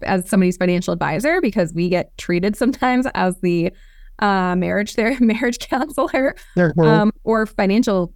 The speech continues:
Speaker 1: you know, counselor. Um, so y-, there's a point though, where there's a,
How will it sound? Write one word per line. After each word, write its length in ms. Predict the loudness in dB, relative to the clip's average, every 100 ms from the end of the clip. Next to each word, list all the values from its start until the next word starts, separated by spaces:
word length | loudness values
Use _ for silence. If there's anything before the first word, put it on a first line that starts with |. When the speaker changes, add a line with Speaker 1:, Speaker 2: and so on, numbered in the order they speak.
| -12 -2
Speaker 1:
you 100 | 0
know, 140 | 0
counselor. 560 | -2 -4 -2 -2 -2 -4 -4
Um, 400 | -2 0 -2 -2
so 500 | -2 0 0 -2 -6 -20 -20 -20 -20 -20 -20 -16
y-, 180 | -16 -12 -2
there's 200 | 0 2
a 60 |
point 360 | 0 0 0 0
though, 240 | 0 2
where 100 | 2
there's 180 | 0 0
a, 200 | 0 -2